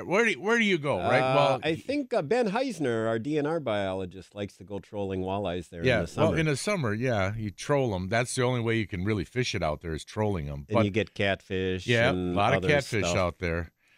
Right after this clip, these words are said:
Speaker 1: Well, anyway, this guy went out and they caught, uh, nine, nine or eleven northern pike and, uh,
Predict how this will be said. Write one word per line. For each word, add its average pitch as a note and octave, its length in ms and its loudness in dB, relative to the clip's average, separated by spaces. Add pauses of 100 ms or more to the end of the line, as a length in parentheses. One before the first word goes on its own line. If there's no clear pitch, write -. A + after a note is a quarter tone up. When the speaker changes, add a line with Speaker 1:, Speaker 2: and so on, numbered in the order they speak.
(140)
Speaker 1:
Well, C3+ 140 2
anyway, D#3+ 380 2
this D#3+ 200 0
guy G3 180 2
went C3 200 0
out B2+ 200 2
and A2 140 -4
they B2 120 2
caught, B2 520 0
uh, G#2+ 380 2 (680)
nine, E3 600 0 (120)
nine C#3+ 320 0
or G#3+ 120 2
eleven B2+ 580 0
northern C3 400 0
pike D#3+ 480 0
and, G#2 600 0 (720)
uh, F#2 380 2